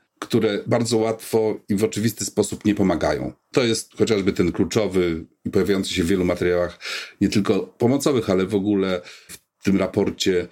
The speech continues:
problem cukierków, który rozdaje się dzieciom w różnych regionach globalnego południa.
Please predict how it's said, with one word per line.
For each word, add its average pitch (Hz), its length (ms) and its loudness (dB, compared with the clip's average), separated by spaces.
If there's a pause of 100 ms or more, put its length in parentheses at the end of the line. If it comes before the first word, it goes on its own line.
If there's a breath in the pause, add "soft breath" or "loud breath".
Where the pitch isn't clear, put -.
(320 loud breath)
problem 107 360 2
cukierków, - 840 -4
który 90 200 2
rozdaje 85 400 2
się 87 140 0
dzieciom 78 680 0
w - 140 -8
różnych 82 420 0
regionach 82 640 -2
globalnego 82 560 0
południa. 85 600 0